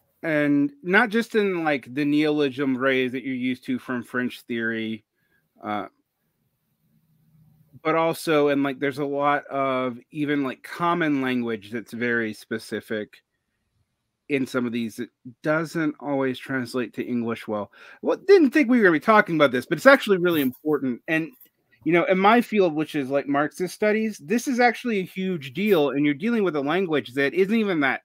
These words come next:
different from English, German, but in which, like, a lot of the received translations or translation patterns are actually quite weird and were set a hundred years ago by kind of arbitrary decisions of,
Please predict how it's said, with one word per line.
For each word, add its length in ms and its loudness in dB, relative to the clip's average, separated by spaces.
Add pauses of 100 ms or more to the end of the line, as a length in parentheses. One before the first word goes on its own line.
(220)
different 400 -4
from 120 -4
English, 480 -4 (500)
German, 500 0 (460)
but 380 0
in 200 2
which, 380 -2
like, 340 0
a 60 -2
lot 340 0
of 160 -8
the 120 -2
received 420 -4
translations 720 -2
or 100 -4
translation 600 -4
patterns 560 0
are 140 0
actually 500 0
quite 380 -2
weird 400 0
and 120 -4
were 120 -8
set 180 -2
a 100 0
hundred 280 -4
years 240 -4
ago 300 -4
by 100 -8
kind 180 -6
of 140 -10
arbitrary 600 -4
decisions 600 -8
of, 220 -8